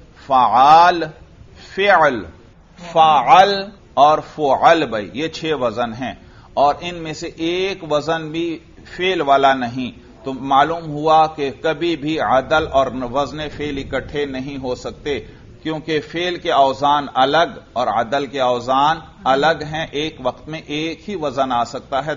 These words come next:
दोनों वजन नहीं हो सकते भाई। तो अदल के औजान छह हैं भाई, मफअल, फ़आल, फ़ुआल, फ़िअल, फ़ाअल और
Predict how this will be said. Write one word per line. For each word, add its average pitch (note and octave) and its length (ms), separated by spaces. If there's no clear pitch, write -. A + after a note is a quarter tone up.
दोनों B2 320
वजन A2 280
नहीं D3 300
हो B2+ 160
सकते G#2+ 400
भाई। G2 280
तो D3 60
अदल F#3 260
के E3 120
औजान C#3 680
छह D#3 320
हैं A#2 220
भाई, G#2+ 300
मफअल, D3+ 600
फ़आल, C#3+ 720
फ़ुआल, C3+ 680
फ़िअल, C#3+ 640
फ़ाअल C3 540
और A2+ 280